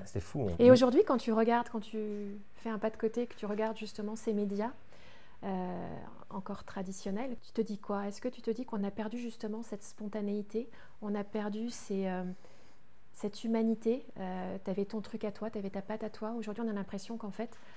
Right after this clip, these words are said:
Speaker 2: tout le monde doit être un peu stéréotypé.
Speaker 1: Mais moi, surtout, je me dis, mais, euh, c'est, j'a-, j'admire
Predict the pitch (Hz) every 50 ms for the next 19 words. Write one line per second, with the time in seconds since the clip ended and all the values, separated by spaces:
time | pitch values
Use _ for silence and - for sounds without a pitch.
0 | - - - - - - - 240 233 226 233 240 240 220 208 202 202 208 - 208
1 | 202 - 202 196 - - 214 202 202 196 202 - - 208 - - 190 185 214 -
2 | - - - - 95 101 107 - - - - 131 123 101 85 95 98 95 104 120
3 | 123 107 92 90 92 87 87 - - - 95 92 90 90 90 90 98 127 - 101
4 | 98 113 107 110 120 127 135 135 120 98